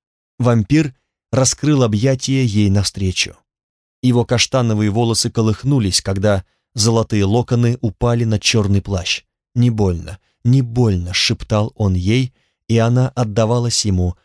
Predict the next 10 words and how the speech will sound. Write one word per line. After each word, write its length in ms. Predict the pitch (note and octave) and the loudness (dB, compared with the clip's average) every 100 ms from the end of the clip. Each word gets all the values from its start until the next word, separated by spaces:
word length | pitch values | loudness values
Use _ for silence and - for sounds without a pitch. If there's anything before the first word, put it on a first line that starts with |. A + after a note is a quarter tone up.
| _ - | _ -2
целиком. 600 | - F#2+ F2+ - D2 A1+ _ _ _ _ _ - | 0 0 -2 -6 -14 -14 _ _ _ _ _ 0
Он 300 | B2 A#2 F#2+ _ _ _ - | 2 2 -2 _ _ _ -2
развернул 680 | C3 A2+ A#2+ B2+ C#3 B2+ | 0 2 2 2 2 2
её 280 | G#2 G2+ F#2 | 2 0 0
так, 360 | - C3 - _ _ _ _ | -2 -4 -6 _ _ _ _
чтоб 300 | - B2+ A2 | -6 -4 -2
все 320 | - - C#3+ | -2 0 2
видели 320 | C3 B2+ A#2+ A2 | 2 2 2 2
её 240 | G#2 G2 | 2 2
лицо. 440 | F#2 - - C2 | 0 -2 -4 -6